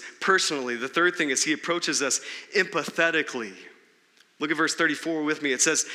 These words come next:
"And looking up to heaven, he sighed and said to him, 'Ephphatha,'" that is, "be opened."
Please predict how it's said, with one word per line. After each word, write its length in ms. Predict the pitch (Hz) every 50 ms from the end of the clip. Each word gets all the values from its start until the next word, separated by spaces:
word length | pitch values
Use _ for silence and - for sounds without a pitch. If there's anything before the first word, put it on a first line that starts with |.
| - -
"And 180 | - 147 147 143
looking 360 | 160 196 190 - 208 196 190
up 160 | 190 180 -
to 100 | - 165
heaven, 340 | 151 165 180 180 175 180 165
he 200 | 143 127 127 120
sighed 800 | 113 - - - - 147 135 127 107 92 90 - - - - - - - _ _ _ _ _ _ _ _ - - - - - - -
and 100 | 117 113
said 300 | - - 170 170 180 170
to 80 | 160
him, 480 | 147 147 131 127 120 117 117 117 117 - - - - - - - - _ _ _ _ _ _ _ _ _ _ _ _ -
'Ephphatha,'" 540 | 160 156 - - 117 - - 101 87 80 - - - - - _ _ _ _ _ _ _ _
that 220 | - 127 139 147 135
is, 500 | 127 117 117 110 101 - - - - - - 117
"be 380 | 117 139 147 147 139 143 139 - - - -
opened." 460 | - 120 110 98 - 101 92 85 85